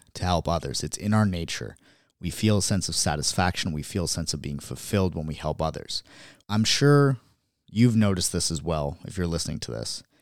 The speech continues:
that anytime somebody is lost in what they want to do for a living or what they want to do as a career, and you ask them, "Well, what do you like? What are you passionate about?" Eighty percent of people right off the bat will say, "I like to help people."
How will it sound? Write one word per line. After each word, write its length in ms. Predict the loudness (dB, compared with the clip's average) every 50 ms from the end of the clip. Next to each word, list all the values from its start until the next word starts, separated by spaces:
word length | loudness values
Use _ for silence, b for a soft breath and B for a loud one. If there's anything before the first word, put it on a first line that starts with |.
| _ _ _ _ _ _ _ -8
that 120 | -2 2
anytime 360 | 2 2 4 4 4 4 4
somebody 340 | 4 4 4 4 4 2 2
is 160 | 0 -2 -4
lost 520 | -4 -2 0 2 2 2 0 -2 -4 -6 -6
in 240 | -4 -4 -2 -2
what 180 | -2 -2 -2 -2
they 100 | -2 -2
want 220 | -2 -2 -2 -4
to 60 | -4 -4
do 280 | -4 -2 -2 -2 -2
for 220 | -2 -2 -2 -2 0
a 60 | 0
living 480 | 0 0 0 0 0 0 0 -2 -2 -4
or 120 | -4 -2 -2
what 140 | -2 -4
they 60 | -4 -4
want 140 | -4 -6
to 80 | -6 -6
do 180 | -4 -2 -2 -2
as 140 | -2 -2
a 60 | -4 -6
career, 500 | -6 -6 -4 -4 -2 -2 -2 -4 -4 b b b b b b b
and 140 | -4 0 0
you 80 | 2
ask 240 | 2 2 2 0 0
them, 160 | 0 0 0
"Well, 180 | 0 0 0 2
what 160 | 2 2 2
do 60 | 4
you 120 | 4 4 4
like? 320 | 4 2 0 -2 -4 -4
What 140 | -2 -2 0
are 40 | 0
you 80 | -2
passionate 440 | -2 -4 -4 -4 -4 -4 -6 -6 -8
about?" 320 | -6 -8 -8 -10 -12 B B B B B B B B B B _ _ _ _ _ _ _ 4
Eighty 300 | 6 6 8 6 6 4
percent 340 | 4 2 4 6 6 6
of 60 | 6 6
people 540 | 4 4 4 2 0 -4 -4 -4 -6 -10 -10 _
right 300 | 4 6 6 8 8 6
off 200 | 6 4 2 0
the 60 | 0
bat 260 | 0 0 -2 -2 -2
will 100 | -4 -4
say, 240 | -2 -2 0 -2 0
"I 160 | 0 0 2
like 260 | 4 4 2 2 0
to 80 | -4 -4
help 260 | -2 -2 -4 -4 -4
people." 440 | -6 -10 -8 -8 -8 -8 -8 -10